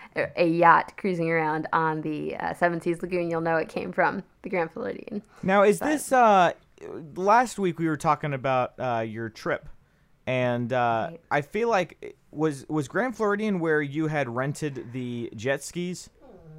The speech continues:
Speaker 1: They were wa-, the water mice, the, or sea racers, they're called. The
Speaker 2: Oh,
Speaker 1: little,
Speaker 2: okay.
Speaker 1: um, I think, wait, can you, I think you can jet ski over on Bay Lake if you go from the Contemporary. But this was just the boats. Um, and it was actually at the Polynesians,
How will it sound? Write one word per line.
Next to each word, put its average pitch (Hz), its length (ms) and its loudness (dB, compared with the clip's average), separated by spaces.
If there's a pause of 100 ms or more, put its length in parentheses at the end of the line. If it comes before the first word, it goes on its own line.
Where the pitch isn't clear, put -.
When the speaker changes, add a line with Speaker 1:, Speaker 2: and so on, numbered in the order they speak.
(160)
Speaker 1:
They 269 200 8
were 294 280 4
wa-, 233 240 8
the 233 180 4
water 226 260 10
mice, - 480 -6
the, 208 260 8
or 190 180 6
sea 262 240 2
racers, 165 420 0
they're 175 120 -6
called. 170 300 -2
The 175 60 12
Speaker 2:
Oh, 175 80 10
Speaker 1:
little, 180 180 10
Speaker 2:
okay. - 60 6
Speaker 1:
um, 165 460 2 (560)
I 262 80 -2
think, 427 320 -2
wait, 269 220 -4 (140)
can 285 160 -4
you, 349 340 -6 (220)
I 254 40 -4
think 415 240 -6
you 523 100 -8
can 277 400 0
jet 175 240 2
ski 175 380 -6
over 196 240 2
on 170 140 2
Bay 165 260 0
Lake 151 280 -2
if - 200 -8
you 180 80 -8
go 170 120 2
from 160 200 -6
the 160 80 -8
Contemporary. - 680 -10 (340)
But 196 140 2
this 208 160 4
was 226 180 6
just 180 240 0
the 180 80 0
boats. 165 460 0 (240)
Um, 175 300 2
and 180 340 2
it 233 60 8
was 226 160 6
actually 233 220 0
at 220 60 -4
the 208 60 -4
Polynesians, 156 720 -6